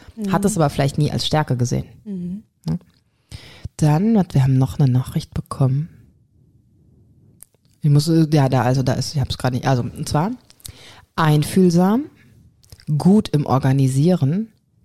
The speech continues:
Speaker 2: kann gut zuhören.
Speaker 1: Oh, sehr schön.
Speaker 2: Ja.
Speaker 1: Finde ich sehr schön.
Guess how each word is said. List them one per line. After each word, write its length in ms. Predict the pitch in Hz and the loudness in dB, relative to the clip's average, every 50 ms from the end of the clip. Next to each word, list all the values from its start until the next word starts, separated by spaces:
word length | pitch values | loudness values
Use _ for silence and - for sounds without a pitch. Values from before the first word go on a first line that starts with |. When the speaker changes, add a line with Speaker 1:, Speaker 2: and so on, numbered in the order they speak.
| _ - | _ -14
Speaker 2:
kann 320 | - - 131 127 131 131 | -6 -4 -2 0 0 -2
gut 240 | - - 147 143 - - - | 0 0 -2 -2 -2 -8 -12
zuhören. 680 | - - - 262 277 262 165 135 110 107 - - - - - - - - - - - - | -12 -6 -2 0 0 2 2 2 2 2 -2 -8 -14 -16 -18 -20 -20 -20 -18 -18 -12 -8
Speaker 1:
Oh, 100 | 185 190 | -6 -6
sehr 280 | 180 165 185 185 196 190 | -4 -4 -2 -2 -2 -4
schön. 340 | - - - 170 165 165 - - - _ _ _ _ _ _ _ _ _ _ _ _ _ | -4 -6 -8 -8 -8 -8 -12 -16 -20 _ _ _ _ _ _ _ _ _ _ _ _ _
Speaker 2:
Ja. 540 | - 151 139 123 117 110 110 123 165 214 254 - _ _ - - - - _ _ _ _ _ _ _ _ _ _ _ _ _ _ _ _ _ _ _ _ _ _ _ _ _ _ _ _ _ _ _ _ _ _ _ _ _ _ _ _ _ _ _ - - - | -2 -2 0 0 0 -2 -2 -4 -4 -6 -8 -10 _ _ -20 -20 -20 -20 _ _ _ _ _ _ _ _ _ _ _ _ _ _ _ _ _ _ _ _ _ _ _ _ _ _ _ _ _ _ _ _ _ _ _ _ _ _ _ _ _ _ _ -16 -14 -8
Speaker 1:
Finde 240 | - 202 190 175 | -6 -4 -4 -4
ich 80 | 160 - | -6 -8
sehr 380 | - - - 180 202 220 233 226 | -10 -6 -4 -4 -2 -2 -4 -6
schön. 340 | - - - 233 233 240 | -8 -6 -6 -4 -4 -6